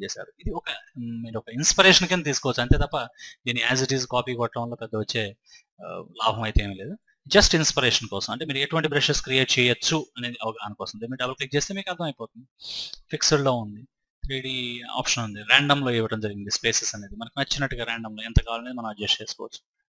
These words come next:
It's our choice. Size కూడా మనం, ఆ, randomly ఇచ్చేసినట్టయితే మనం ఎంత కావాలంటే అంత adjust చేసుకోవచ్చు. That is again in our hands. So ఈ విధంగా మీరు మీ ఓన్గా కొంత experiment అనేది చేయొచ్చు. So నాకు అర్థమైనంత వరకు, ఆ,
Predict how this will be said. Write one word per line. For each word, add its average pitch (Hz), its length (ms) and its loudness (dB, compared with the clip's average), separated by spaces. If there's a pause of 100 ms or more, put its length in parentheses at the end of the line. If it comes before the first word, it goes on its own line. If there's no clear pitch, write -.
(140)
It's 117 180 2
our - 240 -4
choice. - 300 -6
Size 123 300 -2
కూడా 123 160 0
మనం, 110 240 -8 (520)
ఆ, 107 360 -8
randomly 120 360 2
ఇచ్చేసినట్టయితే 113 680 -4 (340)
మనం 117 100 -12
ఎంత 113 160 4
కావాలంటే 113 460 -6
అంత 107 140 -16
adjust 101 340 -4
చేసుకోవచ్చు. - 460 -14 (140)
That 110 140 -6
is 107 120 -6
again 107 260 -12
in 101 140 -10
our 98 100 -8
hands. - 600 -10
So 226 120 -6
ఈ 208 40 -2
విధంగా 196 220 2
మీరు 143 280 6 (680)
మీ 156 80 -4
ఓన్గా 151 280 4
కొంత 127 220 2
experiment 110 440 -2
అనేది 110 280 -8 (400)
చేయొచ్చు. - 360 -6 (1400)
So 214 160 6 (720)
నాకు 147 200 -2
అర్థమైనంత 143 360 6
వరకు, 127 320 0 (720)
ఆ, 127 320 -6